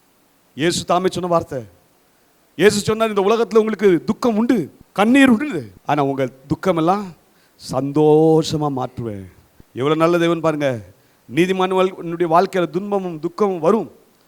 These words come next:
ஆனா ஆண்டவர் அதற்கு முன்பாக எதை விதைச்சு வச்சுட்டார் தெரியுமா? வெளிச்சமும் மகிழ்ச்சியும் விதைச்சு வச்சுட்டாரு. இருள் போல தோன்றும், ஆனா இருள்ல ஒரு நாள் வெளிச்சம் பிரகாசிக்கும்.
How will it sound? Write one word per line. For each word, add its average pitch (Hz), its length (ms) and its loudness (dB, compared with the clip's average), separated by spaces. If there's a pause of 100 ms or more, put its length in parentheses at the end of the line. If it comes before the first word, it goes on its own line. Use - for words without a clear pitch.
(240)
ஆனா 156 640 0 (460)
ஆண்டவர் 196 440 2
அதற்கு 175 440 -2
முன்பாக 202 440 -4
எதை 180 280 -2
விதைச்சு 185 320 -4
வச்சுட்டார் 180 320 -6
தெரியுமா? 151 460 -4 (260)
வெளிச்சமும் 165 960 0 (520)
மகிழ்ச்சியும் 175 760 -2
விதைச்சு 135 40 -10
வச்சுட்டாரு. 113 640 -14 (300)
இருள் 214 360 0 (100)
போல 262 680 4
தோன்றும், 214 560 0 (360)
ஆனா 220 180 4
இருள்ல 240 560 2
ஒரு 202 200 4
நாள் 220 380 4 (160)
வெளிச்சம் 220 420 0
பிரகாசிக்கும். 190 600 0